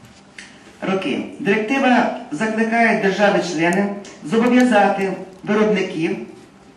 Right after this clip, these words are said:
або треті сторони, що діють від їх імені, створити системи для забезпечення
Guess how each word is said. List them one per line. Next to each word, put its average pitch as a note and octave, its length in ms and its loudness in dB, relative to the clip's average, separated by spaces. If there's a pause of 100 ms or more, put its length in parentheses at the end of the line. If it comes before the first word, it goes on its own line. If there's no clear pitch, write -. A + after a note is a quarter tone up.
(960)
або G3+ 300 2
треті F3 540 -2
сторони, G#3+ 580 2
що G#3+ 160 -2
діють G#3+ 360 0
від G3+ 140 -6
їх A3 220 -2
імені, G3+ 440 2 (220)
створити G#3+ 800 -2 (180)
системи G3+ 580 0
для G3+ 100 2
забезпечення G3 720 -2